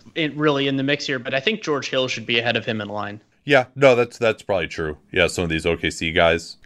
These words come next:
Speaker 2: All right, that will do it for part one of the twenty twenty-one mock trade deadline. Join us for part two exclusively on Dunked On Prime. We're having a sale right now for a yearly membership, the lowest price that we are doing for Dunked On Prime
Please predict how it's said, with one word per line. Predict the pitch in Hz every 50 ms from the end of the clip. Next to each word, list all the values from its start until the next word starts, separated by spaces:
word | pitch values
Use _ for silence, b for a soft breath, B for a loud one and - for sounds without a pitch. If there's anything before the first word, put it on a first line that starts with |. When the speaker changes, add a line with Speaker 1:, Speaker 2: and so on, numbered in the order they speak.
| b b -
Speaker 2:
All | 139
right, | 127
that | 123 180 214
will | 214 175
do | 135 139 180 202
it | 190 -
for | - 160 165 151
part | 151 - - 175 185 170 -
one | 101 117 151 196 185 127 92
of | 85 - - 120 123 113
the | 120 113
twenty | 107 - - 160 160 156
twenty-one | 135 - 143 143 143 135 131 139 139 143 143 -
mock | - 85 90 113 127 135 - - -
trade | - - 131 135 139 139 139 139 - _
deadline. | - 123 127 127 123 131 131 131 131 127 131 127 - _ - 113
Join | 98 135 160 175 175
us | 165 156 -
for | - 156 131
part | 113 - - 143 160 151 143 -
two | - 165 160
exclusively | 127 127 120 - - - - 151 180 202 175 - 120 92 104 110 104 95 -
on | 110 113 120 117
Dunked | 95 113 117 117 110 - 117
On | 107 98
Prime. | 90 - 110 107 104 104 104 104 101 _ _ -
We're | - 101
having | 117 135 127 127 117 104
a | 98
sale | - - 139 135 135 127
right | 123 127 127 127 123
now | 117 113 113 117 117 117 117 117 _ _ _
for | - 110 104
a | 101
yearly | 101 107 147 175 170 160 147 139
membership, | 135 131 123 123 - - 127 - -
the | 110 101
lowest | 95 104 120 143 156 147 139 - -
price | - 123 123 123 120 - -
that | 104 -
we | 107 107 107 104
are | 101 101 98 98 98 98 98 95 _ _ -
doing | - 127 127 131 131 127 123 110
for | - - 98 101 98
Dunked | 92 127 127 120 - 123
On | 117 98
Prime | - 113 113 113 117 117 110 110